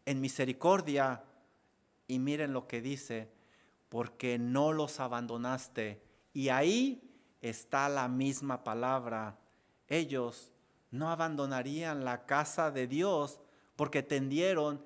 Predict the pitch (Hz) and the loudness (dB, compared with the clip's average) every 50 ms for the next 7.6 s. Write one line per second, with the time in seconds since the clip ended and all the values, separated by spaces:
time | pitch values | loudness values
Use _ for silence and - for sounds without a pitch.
0 | - - - 131 131 131 127 147 151 160 170 175 160 143 131 131 135 156 180 175 | -16 -10 -6 -4 -4 -2 0 0 2 2 2 2 0 0 0 0 2 4 4 4
1 | 160 147 139 139 - - 147 131 127 120 135 147 156 165 156 156 165 156 139 127 | 4 2 0 -2 -2 -2 -2 0 0 0 0 0 0 0 -2 -2 -2 -2 -2 -2
2 | - - 165 165 165 156 - - 139 135 131 - - - - - 120 123 123 127 | -2 -2 0 0 0 0 0 0 0 0 0 -2 -8 -20 -10 -4 -2 -2 0 2
3 | 139 143 151 151 151 151 - 143 131 127 135 151 160 139 135 127 120 - - 127 | 2 4 4 4 2 2 0 0 0 0 0 0 -2 -2 -4 -6 -6 -4 -4 -2
4 | 123 123 120 - 123 117 120 139 160 170 156 127 127 127 127 123 120 123 - - | -2 -2 -4 -4 -4 -4 -2 -2 -2 -4 -4 -2 -2 0 0 -2 -4 -6 -12 -20
5 | _ _ _ _ - 123 127 143 135 - - 156 135 127 127 127 131 131 131 123 | _ _ _ _ -10 -8 -6 -6 -6 -6 -6 -4 -4 -2 -2 -2 -2 0 -2 -2
6 | 120 120 127 127 127 120 117 113 110 113 120 123 127 123 127 131 131 131 - - | -2 -2 -2 -2 -2 -2 -4 -4 -4 -4 -2 -2 -2 -2 -2 -4 -4 -6 -12 -20
7 | - - _ - 123 117 117 117 120 120 117 | -20 -20 _ -6 -4 -4 -4 -4 -4 -6 -8